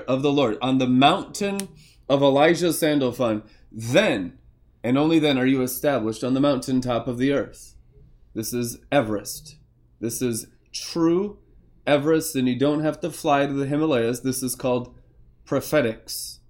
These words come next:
which means you're higher than Everest. You're on the top of the world by the angel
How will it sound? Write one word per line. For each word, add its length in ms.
which 200
means 280
you're 140
higher 440
than 200
Everest. 440
You're 120
on 100
the 80
top 360
of 100
the 100
world 500
by 440
the 320
angel 680